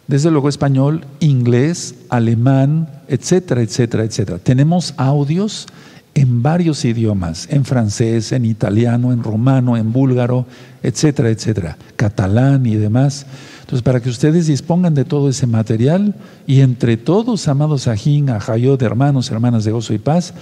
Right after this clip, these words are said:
vamos de, ama-, vamos a inundar este planeta que está más perdido en el pecado con la bendita Torá, la Biblia del Todopoderoso Yahweh. Bueno, voy a pasar, pasar de lleno a recta final treinta y dos.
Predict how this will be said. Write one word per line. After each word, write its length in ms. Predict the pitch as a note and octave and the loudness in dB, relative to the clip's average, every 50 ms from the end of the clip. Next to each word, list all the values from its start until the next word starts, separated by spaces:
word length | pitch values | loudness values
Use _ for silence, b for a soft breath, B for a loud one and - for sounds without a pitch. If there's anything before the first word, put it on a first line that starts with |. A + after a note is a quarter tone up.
| B B B B B B B | B B B B B B B
vamos 340 | - B2+ D3+ F3+ G3+ G#3 F#3+ | 0 2 2 4 4 2 2
de, 200 | F3 D#3+ D3+ C#3+ - | 2 0 -2 -2 -2
ama-, 220 | - C3 D3 E3 | -2 -2 0 0
vamos 320 | E3+ E3 D#3+ E3 E3 C#3+ - | 0 0 0 0 -2 -2 0
a 60 | D3+ | 0
inundar 460 | C#3 B2+ C3 C3+ B2+ B2 C3 C3 B2 | 0 0 0 0 0 0 0 2 0
este 240 | A#2+ A2+ - B2 A2 | 0 -2 0 -2 -4
planeta 680 | G#2+ - B2 B2 A#2+ B2 C#3 E3+ F#3+ F3 F3 - D3 A#2+ | -2 -2 -2 0 0 0 0 0 0 -2 -2 -2 -4 -2
que 80 | A2 A2 | -2 -6
está 200 | G2 - B2+ B2 | -4 -2 -4 -2
más 240 | B2 B2 A#2 - | 0 0 -2 -2
perdido 580 | - - - A#2 G#2+ G#2+ A2 C#3 C#3+ C3 A#2 A2+ | -4 -2 0 0 0 2 2 2 2 2 0 0
en 180 | A2 A2 G#2+ G#2+ | 0 -2 -2 -2
el 80 | A2 | -4
pecado 600 | G#2+ - B2+ A#2 - - F3+ F#3+ G3 G3+ G#3+ G#3 B B B B B B B B - | -2 -2 -4 -2 0 0 0 2 2 2 0 -2 B B B B B B B B -6
con 180 | - C3 B2+ | -2 0 2
la 120 | C3 B2 A#2 | 2 2 2
bendita 520 | A#2 A#2+ A#2+ B2 C3 D#3 D#3+ - E3 D3 | 2 2 2 2 0 0 0 0 -2 -2
Torá, 540 | - - C3 A#2 B2+ C#3 E3+ G3+ A3+ G#3+ - - - - - - | 0 -2 0 0 2 2 2 0 0 -2 -4 -8 -20 -18 -8 -4
la 160 | G#2 F#2 F2+ | -4 -2 0
Biblia 500 | G#2 A#2 C#3+ D#3 E3 F#3+ G#3+ A#3+ B3 - - - - - - | 2 2 2 2 2 0 -2 -2 -4 -6 -12 -20 -20 -14 -4
del 200 | A#2 A2 G#2+ G#2 | -2 -2 0 2
Todopoderoso 640 | - C3 A#2+ A2+ G#2 G#2 G#2+ A2 G2+ G2+ - - F2+ | 0 0 0 0 -2 -2 -2 -2 -2 -4 -4 -6 -6
Yahweh. 380 | E2+ F2 D2+ C#2+ D2 C#2 - - - _ _ b b b b b b b b b b b - | -6 -6 -8 -8 -12 -16 -16 -20 -20 _ _ b b b b b b b b b b b -8
Bueno, 480 | B2 G#2+ G2+ F#2+ E2+ D#2 D2+ D2 D2 D2+ D#2+ - B B B B B B B B B B B B B B B B B B B B B B B _ - - | -4 -2 -2 -2 -2 -4 -6 -8 -8 -12 -12 -16 B B B B B B B B B B B B B B B B B B B B B B B _ -14 -8
voy 280 | - B2+ E3+ G#3+ A#3 A3+ | -2 0 0 2 2 2
a 180 | G#3+ G#3 G3+ F#3 | 2 2 0 -2
pasar, 720 | - - - - C3+ C3+ C3 C3 - E3 D#3+ D#3+ D#3 - | -4 -10 -6 -2 0 0 0 0 -2 -2 -2 -2 -2 -2
pasar 360 | D3 C3+ B2+ D#3 D#3 D3 C#3 | -2 -2 0 0 -2 0 0
de 140 | B2+ A#2 A2+ | 0 0 0
lleno 420 | B2 C3 C3 C3 B2+ C3 C#3 C3 - | 2 2 2 2 2 0 0 -2 -2
a 160 | - B2 B2+ | -4 -2 0
recta 360 | A#2+ B2 D3 D#3 D3+ - D3+ B2 | 2 2 2 0 0 -2 -2 -2
final 400 | - A#2+ G#2 G2+ A#2 A#2 A#2 A2+ | 0 -2 2 2 2 2 2 0
treinta 400 | - G#2+ G2+ G2 G2 G2+ F#2 F#2+ | -2 -2 -2 -2 -2 -2 -2 -2
y 40 | |
dos. 360 | E2 D#2+ D#2 D2+ - - - | -2 -4 -6 -8 -10 -14 -16